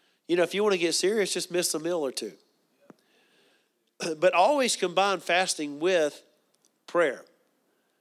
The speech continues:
Otherwise, you're just abstaining from food and you're just, you're dieting. But, but when you fast, give yourself to prayer and the reading of the word, because what happens is you begin to,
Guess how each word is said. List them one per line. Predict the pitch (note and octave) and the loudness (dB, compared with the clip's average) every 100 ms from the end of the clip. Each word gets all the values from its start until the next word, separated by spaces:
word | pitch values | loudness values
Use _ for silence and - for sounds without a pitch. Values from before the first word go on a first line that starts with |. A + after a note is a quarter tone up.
| _ - | _ -2
Otherwise, | F#3 G#3+ G3+ F3+ E3 D#3 D#3+ | 0 2 2 2 2 0 -6
you're | F3+ D#3 | -6 -4
just | C#3+ D3 C3+ - _ | -2 -4 -4 -8 _
abstaining | D3+ C3 - D3 C#3 | -10 -6 -4 -2 -4
from | B2 B2 | -6 -10
food | - D3+ G#2 | -6 -4 -4
and | G#2+ B2+ | -8 -6
you're | B2+ | -6
just, | B2 A#2+ - _ _ _ | -6 -8 -12 _ _ _
you're | C3 A#2+ | -12 -8
dieting. | B2+ C3 A2 F2 D#2+ _ _ _ _ _ _ _ - | -6 -6 -8 -14 -20 _ _ _ _ _ _ _ -2
But, | D#3 C#3+ D#3+ | 0 0 -2
but | D3 D3 | -4 -2
when | D3+ | -4
you | D3 | -6
fast, | C#3 - A3 G3+ E3+ - _ _ _ _ | -6 -2 0 0 -2 -6 _ _ _ _
give | D3 G3 | 0 0
yourself | F#3 - F3 - | 0 0 -2 -2
to | C3+ | -10
prayer | - - F#3 F3 E3+ E3 _ _ _ _ _ - | -10 -4 0 2 0 -2 _ _ _ _ _ -6
and | D3+ | -4
the | C#3+ | -2
reading | C3+ D#3 D#3 C#3+ | -2 -2 -2 -2
of | |
the | C3+ | -4
word, | C#3 F#3+ D#3+ | -2 -2 -2
because | C#3 C#3 D#3 B2 | -4 -2 -4 -2
what | C#3 C3+ | -4 -4
happens | F3+ G#3+ G#3+ D3+ C#3 | -4 -6 -6 -8 -6
is | C3+ | -8
you | C3+ D3+ | -10 -8
begin | D3 C#3+ C#3 | -8 -6 -8
to, | C3+ C3 | -8 -10